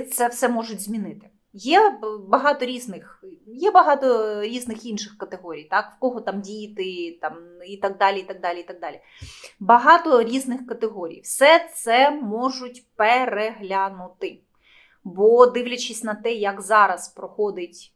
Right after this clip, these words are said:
а, мобілізація, можна сказати, що, а, обов'язково будуть зміни. Обов'язково будуть зміни. Е, це просто, знаєте, а, це просто питання часу.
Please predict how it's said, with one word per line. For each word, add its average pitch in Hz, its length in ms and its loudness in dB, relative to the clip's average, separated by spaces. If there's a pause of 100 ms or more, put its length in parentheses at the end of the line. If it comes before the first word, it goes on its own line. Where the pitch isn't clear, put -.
(100)
а, 180 240 -4 (100)
мобілізація, 190 840 -2
можна 202 340 -12
сказати, 190 640 -10
що, 185 580 -10
а, 175 260 -10
обов'язково 185 680 -10
будуть 185 540 -20
зміни. 180 460 -14 (480)
Обов'язково 262 680 2
будуть 190 280 -12
зміни. 254 460 -6 (380)
Е, 208 320 -2
це 285 420 2
просто, 262 360 -2
знаєте, 220 500 -4
а, 190 180 -4
це 277 260 -4
просто 262 380 -2
питання 202 440 -2
часу. - 440 -14